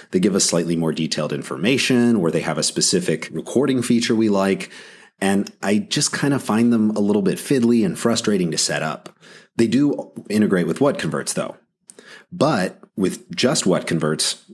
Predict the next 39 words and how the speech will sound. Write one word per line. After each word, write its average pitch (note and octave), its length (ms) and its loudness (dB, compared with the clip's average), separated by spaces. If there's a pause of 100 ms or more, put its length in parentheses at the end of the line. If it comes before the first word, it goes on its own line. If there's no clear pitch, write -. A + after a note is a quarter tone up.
(100)
we A#2+ 280 2
also C#3+ 380 0
get D3 160 -2
the B2+ 60 0
same B2+ 260 2
options A#2+ 420 -2
for - 140 0
buying G2 400 2
these F#2 180 2
new F2 100 0
tracking A#2+ 420 0
numbers G#2+ 500 2
and E2+ 100 0
dealing E2+ 280 2
with D2 100 0
all D#2+ 180 0
the D2 220 -2 (300)
call F2 220 0
tracking F2 400 -4
pools A2+ 540 2
and, D2+ 240 -2
and D#2 120 -4
different F#2 260 0
things F#2+ 220 2
you E2 60 0
can D#2+ 140 -2
do D2+ 160 -2
there. F#2 360 -2 (240)
You G2 240 0
can C3 80 -6
even A2+ 240 2
get D#2+ 160 -2
call C3+ 200 2
recording A2+ 560 2
and F#2 80 0
all F#2 200 2
of D2+ 80 -2
that G#2 200 0
data. C2 320 -6